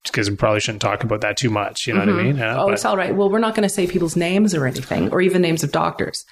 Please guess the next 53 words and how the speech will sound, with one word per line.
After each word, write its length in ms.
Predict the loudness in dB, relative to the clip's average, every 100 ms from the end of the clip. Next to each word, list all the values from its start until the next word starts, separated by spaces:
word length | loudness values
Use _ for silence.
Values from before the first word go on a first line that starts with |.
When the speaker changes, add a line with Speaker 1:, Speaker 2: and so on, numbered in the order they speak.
| -4
Speaker 1:
Sure. 240 | 0 0
Speaker 2:
But 120 | 0
the 60 | 0
kinds 320 | 0 0 2
of 100 | 0
things 280 | 0 0 -2
that 120 | -2
they 120 | -2
talk 320 | -2 -2 -2 0
to 160 | 0
are 40 | 0
s-, 160 | -2
uh, 200 | -2 -2
about 320 | 0 0 0 0
are 80 |
sometimes 420 | 0 -2 0 0 2
things 200 | 0 0
that 100 | 0
I 80 |
can 160 | 0 2
relate 280 | 2 2 0
to 80 | 2
in 60 | 2
my 120 | 2
own 160 | 4 4
life 300 | 4 0 -6 -20 -20 _
or 60 | -2
the 60 |
people 280 | 2 2 2
around 260 | 0 2 2
me, 220 | 2 -2 -8 _ _ _
and 180 | 0 2
give 160 | 4 4
me 160 | 4 4
a 100 | 4
li-, 220 | 4 4
little 300 | 4 4 4
bit 120 | 2
of 80 | 2
a 40 |
better 280 | 0 0 2
understanding 640 | 2 0 0 0 2 4
on 440 | 4 2 2 2 0
different 280 | -2 0 0
forms 280 | 2 2 2
of 60 |
mental 300 | 0 2 2
illness 300 | 2 2 2
and 100 | 0
what 140 | 0 2
people 220 | 2 2
go 240 | 2 2
through 380 | 2 2 2 0